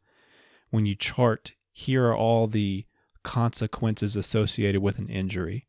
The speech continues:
and just start with injuries, and then go back, figure out your own worst case incident potential, and apply it to the situations from your investigation that occurred, and see,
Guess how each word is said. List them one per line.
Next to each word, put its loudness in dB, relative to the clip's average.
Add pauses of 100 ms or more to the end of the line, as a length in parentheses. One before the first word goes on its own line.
(120)
and 2
just 2
start 4
with 4
injuries, 2 (540)
and 0
then 4 (160)
go 4
back, -2 (580)
figure 2
out 4
your 2
own 4 (100)
worst 4
case -2 (280)
incident -2
potential, -2 (460)
and 0
apply 0
it -2
to -2
the -4
situations 2 (560)
from 2
your 4
investigation 2
that -2
occurred, -2 (540)
and -2
see, -2